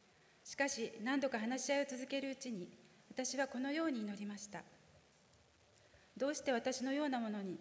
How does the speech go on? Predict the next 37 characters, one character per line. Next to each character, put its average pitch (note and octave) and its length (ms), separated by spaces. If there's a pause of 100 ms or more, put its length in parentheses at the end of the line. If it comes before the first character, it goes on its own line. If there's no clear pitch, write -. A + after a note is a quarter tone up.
(160)
こ A3 100
の A#3+ 100
よ C4 120
う - 20
な A3 80
話 G#3+ 320
が - 100
来 C4 160
る C#4 80
の A#3 120
で F#3 120
し - 140
ょ F#3+ 40
う F#3 100
か。 E3 140 (1000)
こ A#3+ 80
の C4 100
よ C#4+ 120
う - 20
な A#3 140
人 A#3+ 200
事 G#3 120
は G3 80
考 A3 400
え B3+ 100
ら A#3+ 80
れ B3+ 100
ま B3 120
せ C4 200
ん。 F#3+ 80 (840)
普 - 80
通 C#4 200
に C#4+ 120
考 C#4 100 (240)
え C#4+ 60
れ A#3 100
ば、 E3+ 160